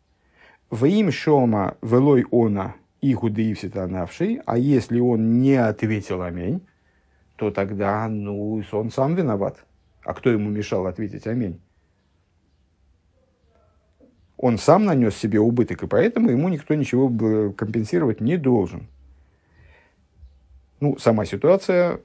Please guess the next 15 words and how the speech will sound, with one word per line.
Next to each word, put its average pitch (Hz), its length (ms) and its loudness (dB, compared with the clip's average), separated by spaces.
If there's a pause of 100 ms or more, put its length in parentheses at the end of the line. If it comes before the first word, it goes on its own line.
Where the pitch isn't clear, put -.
(180)
интересная. 113 760 0 (920)
Надеюсь, 104 480 -4
надеюсь, 104 360 -4
что 104 120 -6
понятная. 87 540 -4 (500)
Повторять 90 440 -8
не, - 160 -12
не 98 200 -8
будем. 143 320 -2 (880)
Что 160 280 4
нас 147 320 2
в 104 200 -6
ней 117 300 4
должно 110 440 2
смутить? 117 680 -4